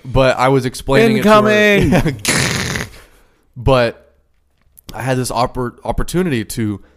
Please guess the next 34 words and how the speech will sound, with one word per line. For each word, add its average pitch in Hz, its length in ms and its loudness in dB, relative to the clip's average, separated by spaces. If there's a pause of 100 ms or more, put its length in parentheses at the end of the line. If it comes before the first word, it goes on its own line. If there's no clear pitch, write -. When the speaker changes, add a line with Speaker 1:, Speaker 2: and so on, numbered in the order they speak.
(200)
Speaker 1:
share 131 500 -2
my 110 160 -6
testimony 139 720 -2
and 113 140 -6
share 117 280 -4
this 104 440 -10 (120)
mission 127 380 -6
trip 120 420 -6 (380)
opportunity 117 600 -6
that 110 160 -4
I 110 80 -2
had, 104 420 -4
and 98 160 -10 (380)
they 156 80 -6
were 165 120 0
just 160 180 -6
overjoyed 131 560 -2
to 107 60 -8
hear 101 240 -6
it. - 80 -16
And 120 120 -12
so 131 160 -6
I - 20 0
was 123 100 -2
like, 123 160 -4
"Wow, 160 280 -4
I'm 170 200 -6
actually 143 320 -8
very 104 360 -6
glad 98 300 -12
that 98 100 -12
I 95 40 -10
went," 117 340 -6
because 113 360 -8